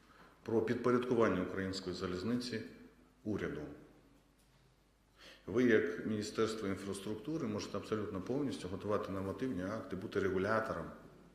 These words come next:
всієї інфраструктури країни. Більше того, ваш перший заступник є головою наглядової ради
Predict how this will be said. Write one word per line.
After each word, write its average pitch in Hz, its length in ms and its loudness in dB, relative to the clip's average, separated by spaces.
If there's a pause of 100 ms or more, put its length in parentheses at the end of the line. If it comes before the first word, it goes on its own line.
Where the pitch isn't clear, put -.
(1200)
всієї 98 280 0
інфраструктури 92 640 -4
країни. 92 460 0 (960)
Більше 131 320 4
того, 90 260 0
ваш 101 200 0
перший - 340 2
заступник 110 600 0 (760)
є 107 320 0 (760)
головою 113 480 0
наглядової 104 640 0
ради 98 280 0